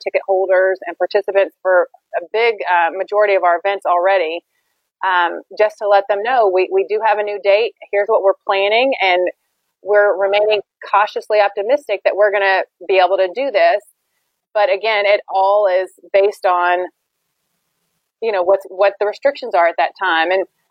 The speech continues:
and we're also looking at options of how do we have social distancing at our events? What are the other things that we, um, can add to help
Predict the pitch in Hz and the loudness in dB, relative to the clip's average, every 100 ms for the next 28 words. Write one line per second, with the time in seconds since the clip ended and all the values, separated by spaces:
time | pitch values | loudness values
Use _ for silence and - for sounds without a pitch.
0 | _ 254 262 226 247 247 254 220 202 208 | _ 0 0 2 0 0 0 0 -2 -2
1 | 202 240 - 214 208 - 208 214 240 208 | 0 0 -4 -4 -2 -2 0 0 2 0
2 | 202 202 143 _ _ _ _ _ - 220 | 0 -2 -4 _ _ _ _ _ -4 -2
3 | 202 233 214 220 196 208 208 202 202 185 | -2 -2 -2 0 2 2 0 -6 -4 0
4 | 175 165 160 151 - 190 202 214 196 190 | 2 2 0 -4 -4 0 2 2 0 0
5 | 196 208 - 247 214 202 196 190 185 185 | 2 0 0 -2 -2 -2 0 2 2 2
6 | 190 _ _ _ _ _ 185 175 170 165 | 0 _ _ _ _ _ -2 0 -2 -6
7 | - 202 196 190 190 196 - 208 | -8 -6 -2 0 0 -2 2 0